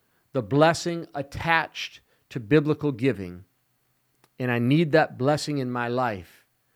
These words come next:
to carry out his will, purpose,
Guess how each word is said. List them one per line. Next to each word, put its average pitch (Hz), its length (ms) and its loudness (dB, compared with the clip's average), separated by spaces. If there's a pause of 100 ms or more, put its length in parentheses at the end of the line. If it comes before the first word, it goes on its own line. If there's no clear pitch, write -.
(280)
to - 100 -20
carry 180 440 -2
out 143 260 0
his 135 220 -6
will, 170 600 -2 (540)
purpose, 156 600 -2